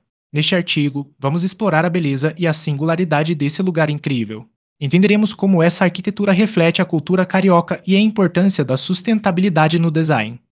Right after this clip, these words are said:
Também daremos uma olhada nas paisagens urbanas, nos melhores pontos para apreciar a lagoa e no impacto que a arte e o turismo têm sobre ela. Prepare-se para uma jornada emocionante por essa joia da cidade.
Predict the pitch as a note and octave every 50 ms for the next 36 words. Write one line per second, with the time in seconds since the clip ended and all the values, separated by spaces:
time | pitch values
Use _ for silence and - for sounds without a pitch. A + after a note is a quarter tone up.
0 | _ _ _ - - D3+ C#3+ E3 F3+ F3+ F3 D#3+ D#3+ F#3 G3 G3 F#3+ G3+ G3+ G3
1 | E3 C3+ B2+ C3 D#3 D#3 F3+ F3 F#3+ F#3 F#3 - - E3+ D#3 C3+ C#3+ C#3+ D3 D3+
2 | D3 F3+ F3+ - G3 G3 D#3+ D3 E3+ D3 B2 A2 - - - - _ _ _ _
3 | - F3+ E3+ D3+ F#3 F#3+ E3+ C#3+ D3 E3 E3 D#3+ - - - F3 F#3 - G3 -
4 | - - G3 G3+ G#3 G3 - F3 E3 - F#3 F3 E3+ F3 E3+ E3+ D#3+ C#3 C#3 C3+
5 | C3+ C3+ C3+ _ - F#3+ F#3+ G#3 G3+ F#3 - - D3+ E3+ - - G3 F#3 - F#3+
6 | F#3 D3+ C#3+ D#3+ E3 D#3 - D3 - - F3 G3 G#3 G3+ G#3+ G3 D3 D3 E3 D#3
7 | F3+ G3 G3 G3 G3+ F#3 F3+ - D#3+ C#3 C3+ C3+ C3 B2+ B2 A2+ G#2 - - B2
8 | _ _ _ _ _ _ - - D#3+ D#3 D#3 E3 E3 E3+ D#3+ D#3+ E3 D#3+ E3+ F3+
9 | F#3+ G3 G3 F#3+ E3+ E3+ F3+ F3 D#3+ D#3+ E3 E3 F#3+ F#3 F#3+ G3 F#3 - G3+ F#3+
10 | E3 D#3+ D#3 - D3+ - C#3+ C#3 D#3+ D3+ - G#3+ E3 D3 E3 F3 F3+ F#3 E3 F3+
11 | F3 - - E3+ C#3+ C3+ A#2+ G#2 G#2 A2+ A#2 B2